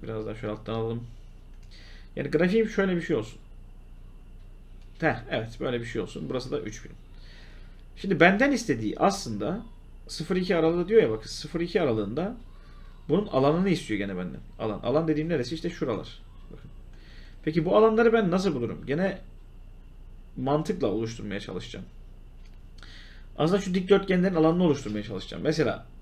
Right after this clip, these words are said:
şöyle kendim dikdörtgen oluşturursam burada. Riemann mantığıyla yani. Burası arkadaşlar. Bakın şunun alanından büyük olacak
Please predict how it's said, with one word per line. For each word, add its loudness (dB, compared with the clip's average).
şöyle 4
kendim 2
dikdörtgen 0
oluşturursam 2
burada. -2
Riemann 8
mantığıyla 2
yani. -2
Burası 8
arkadaşlar. 2
Bakın -4
şunun -4
alanından 2
büyük 6
olacak 2